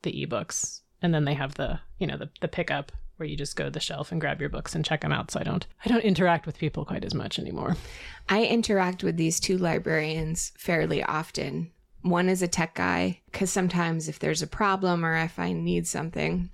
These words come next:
Speaker 2: And then the other one, she is often the one who's shelving my holds, and I always have a lot of holds.
Speaker 1: Yeah.
Speaker 2: So it's, yeah.
Speaker 1: I have been, I have been doing more, uh, actual books lately,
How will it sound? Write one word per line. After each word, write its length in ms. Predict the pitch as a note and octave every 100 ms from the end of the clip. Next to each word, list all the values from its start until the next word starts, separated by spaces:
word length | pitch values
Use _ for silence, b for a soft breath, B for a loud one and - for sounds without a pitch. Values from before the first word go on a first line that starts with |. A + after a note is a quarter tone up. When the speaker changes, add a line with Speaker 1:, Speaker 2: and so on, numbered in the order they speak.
| - -
Speaker 2:
And 160 | F3 F3+
then 120 | F3+
the 100 | F3+
other 260 | - F3 F3+
one, 220 | F3+ F3+
she 360 | - - F#3+
is 260 | F#3 - F3+
often 400 | - D#3 - F3+
the 80 | F3
one 200 | E3 E3
who's 200 | F3+ E3+
shelving 720 | - E3 E3 F3 F#3 F#3 G3 B B B B
my 680 | - E3 E3 E3 D#3 D3+ - -
holds, 680 | - - F3 F#3+ A3 A3 - B B B B -
and 160 | F3+ -
I 460 | E3+ E3 E3 E3 -
always 460 | - A#2+ G#2 D#2+ -
have 180 | - -
a 40 |
lot 200 | E2+ -
of 80 | -
holds. 560 | - - D#2+ D3 - - -
Speaker 1:
Yeah. 180 | D#3+
Speaker 2:
So 180 | D3+ D#3
it's, 360 | E3 F3 - - _ -
yeah. 280 | E3+ - E3+ - - - _ -
Speaker 1:
I 80 | F3
have 160 | B3
been, 240 | D#4+ D#4 D4+
I 120 | G3
have 180 | G3+ G#3
been 100 | A3+
doing 320 | G#3+ G#3+ G#3+
more, 340 | G#3 G#3 G#3
uh, 280 | G#3 G3+ G3 F#3 - _ _
actual 400 | F#3 F#3+ - G#3
books 340 | F#3+ F#3 F#3+ -
lately, 520 | D3 - B2 D3 F#3+